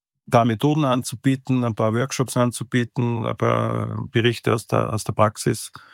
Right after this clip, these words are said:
und dem Ganzen so ein bisschen Herr zu werden. Und dann auch ein bisschen immer den Hype gern wieder ein bisschen vorbeigehen lässt. Es ist halt so, es werden Dinge dann immer sehr gerne schnell gehypt und irgendwann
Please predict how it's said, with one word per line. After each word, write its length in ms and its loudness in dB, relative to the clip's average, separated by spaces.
und 260 0
dem 140 4
Ganzen 280 0
so 160 0
ein 80 2
bisschen 220 -2
Herr 180 0
zu 200 -2
werden. 200 2
Und 200 2
dann 160 4
auch 180 0
ein 100 0
bisschen 280 0
immer 260 0
den 120 6
Hype 280 0
gern 240 4
wieder 160 0
ein 60 -2
bisschen 160 -4
vorbeigehen 500 0
lässt. 580 -4
Es 220 -18
ist 160 -4
halt 160 2
so, 360 -2
es 160 -12
werden 200 -2
Dinge 260 0
dann 160 -2
immer 220 -2
sehr 180 -2
gerne 300 -2
schnell 240 -2
gehypt 580 -4
und 320 -2
irgendwann 500 2